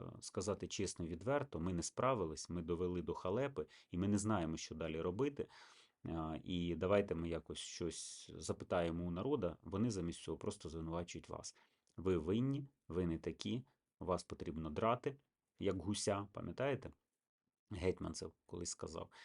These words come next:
"Вам потрібно зменшити соціальні виплати, вам потрібно зменшити, е,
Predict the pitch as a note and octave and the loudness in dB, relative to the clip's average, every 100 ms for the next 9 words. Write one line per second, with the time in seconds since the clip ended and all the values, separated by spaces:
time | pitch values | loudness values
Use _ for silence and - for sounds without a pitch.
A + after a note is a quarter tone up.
0 | - - G#2 F#2+ G#2 F2 E2+ D#2+ F2+ E2+ | -20 0 2 4 2 0 0 0 0 0
1 | - - - D2+ E2+ E2 E2 B2 C3 C3+ | -4 -8 -8 -6 -4 -4 0 0 2 0
2 | C3+ B2+ - - _ - - F#2 E2+ - | 0 -6 -10 -20 _ -10 -2 0 0 -2
3 | E2+ E2+ F#2 E2+ E2 - - E2+ E2+ - | -2 0 2 0 0 -4 -6 -6 -8 -12
4 | - | -8